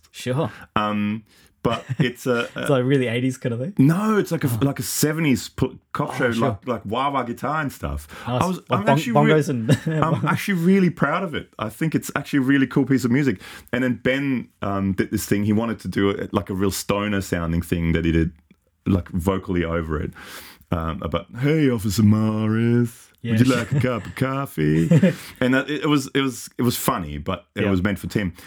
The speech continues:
Speaker 2: But you should say to him, if you want, uh, like, a seventies funky cop show intro, I have one.
Speaker 1: <laughs>
Speaker 2: I'll put it at the end of this. If I
Speaker 1: Sure.
Speaker 2: find it, I'll put it at the end of the
Speaker 1: Okay.
Speaker 2: podcast.
Speaker 1: Yeah, cool.
Speaker 2: Um, is-, uh, yeah, so have a listen to that. That's, that's my, um,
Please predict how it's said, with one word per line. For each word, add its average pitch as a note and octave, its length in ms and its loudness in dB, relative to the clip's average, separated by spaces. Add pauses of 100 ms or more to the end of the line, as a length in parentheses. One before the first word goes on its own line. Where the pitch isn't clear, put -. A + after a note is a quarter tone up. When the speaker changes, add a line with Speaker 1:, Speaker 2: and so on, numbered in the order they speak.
(220)
Speaker 2:
But C3 180 -2
you C#3+ 60 0
should - 300 -2
say - 340 -2
to G3 80 -4
him, G3+ 100 -6
if B2+ 120 -4
you C#3 80 2
want, C#3+ 340 0
uh, C3 180 0
like, G#2+ 180 -4
a A#2 40 -8
seventies A#2 520 -2
funky A2+ 340 -6
cop A#2 220 -6
show A#2 180 -4
intro, E2 520 -4 (380)
I C3+ 340 6
have D#3 220 2
one. D2+ 360 0
Speaker 1:
<laughs> - 80 -20 (1160)
Speaker 2:
I'll C3 120 2
put F3+ 160 -4
it D#3+ 80 -2
at C#3+ 120 0
the D3+ 120 -4
end C3+ 120 -2
of C3 60 -2
this. A2+ 200 -2
If - 60 -2
I - 40 4
Speaker 1:
Sure. C3 100 4
Speaker 2:
find C#3+ 300 -4
it, G2 140 -2
I'll G#2 80 -4
put A#2 160 -4
it G2+ 100 0
at F#2 100 -4
the - 100 -10
end F#2 120 -2
of - 80 -2
the A2+ 80 -2
Speaker 1:
Okay. G#2 100 0
Speaker 2:
podcast. D2+ 420 -10
Speaker 1:
Yeah, B2+ 120 2
cool. A#2+ 280 -2
Speaker 2:
Um, E2 360 -4
is-, - 180 -4
uh, F2 180 -2
yeah, E2+ 200 -2
so - 180 -6
have G2 140 -4
a - 20 -8
listen G2+ 260 -6
to E2 80 -8
that. D2+ 200 -6
That's, D#2 220 -8
that's - 260 -4
my, E2+ 280 -2
um, E2+ 340 -4